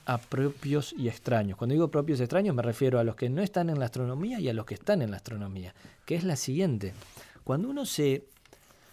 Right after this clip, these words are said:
imagina un universo en expansión,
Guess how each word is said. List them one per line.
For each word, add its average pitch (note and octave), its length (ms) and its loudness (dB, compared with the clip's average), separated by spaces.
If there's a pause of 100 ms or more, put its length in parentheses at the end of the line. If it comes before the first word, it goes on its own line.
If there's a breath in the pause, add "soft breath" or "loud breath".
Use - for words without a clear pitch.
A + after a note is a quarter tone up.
(480 soft breath)
imagina C#3+ 720 2 (180)
un G#3+ 200 2
universo F3+ 520 2
en B2+ 60 0
expansión, B2 720 -4